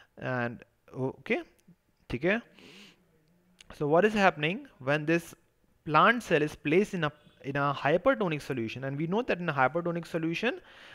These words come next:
what happens? The cell gets shrinked. Okay, so now, uh, see, the plasma membrane is detaching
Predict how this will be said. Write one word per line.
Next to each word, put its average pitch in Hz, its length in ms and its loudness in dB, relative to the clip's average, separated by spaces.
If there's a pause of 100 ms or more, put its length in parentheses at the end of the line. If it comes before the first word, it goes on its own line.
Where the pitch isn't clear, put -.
(200)
what 151 300 2
happens? 190 500 0
The 135 120 0
cell 156 260 0
gets 160 320 2
shrinked. - 480 0 (640)
Okay, 311 320 -2 (640)
so 143 580 0 (840)
now, 139 380 -2 (1120)
uh, 120 260 -2 (160)
see, 123 340 -4 (500)
the 135 120 -2
plasma 165 540 6
membrane 180 340 2
is 147 480 2 (240)
detaching 190 720 6